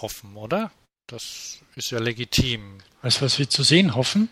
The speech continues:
Speaker 1: Ja, oder uns angucken wollen oder was es da so gibt.
Speaker 2: Ja.
Speaker 1: Na, das war jetzt das eine.
Speaker 2: In schön und in Grusel.
Speaker 1: Ah ja, okay. Dann vielleicht schön und, ähm,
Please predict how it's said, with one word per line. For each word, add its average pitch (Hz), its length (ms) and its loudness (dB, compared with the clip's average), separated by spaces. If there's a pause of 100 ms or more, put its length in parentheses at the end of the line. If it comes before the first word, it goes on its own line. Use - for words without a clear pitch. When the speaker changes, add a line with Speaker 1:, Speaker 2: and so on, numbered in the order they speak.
(100)
Speaker 1:
Ja, 110 380 4
oder 104 480 -2
uns 104 240 -8
angucken 117 640 -12
wollen 107 480 -6
oder 101 580 -8
was 101 180 -8
es 107 100 -10
da 104 200 -2
so 101 120 -8
gibt. - 720 -10 (640)
Speaker 2:
Ja. 147 540 0 (560)
Speaker 1:
Na, 143 220 -10 (140)
das 113 200 -8
war 110 100 0
jetzt - 140 -4
das 107 180 -6
eine. 147 560 -6 (880)
Speaker 2:
In 127 120 0
schön 160 420 4
und 165 180 2
in 170 140 4
Grusel. 117 880 2 (240)
Speaker 1:
Ah 147 140 2
ja, 110 340 4
okay. 117 460 -2 (340)
Dann 147 380 6
vielleicht 151 500 0
schön 143 560 -2
und, 147 460 -8
ähm, 135 720 -4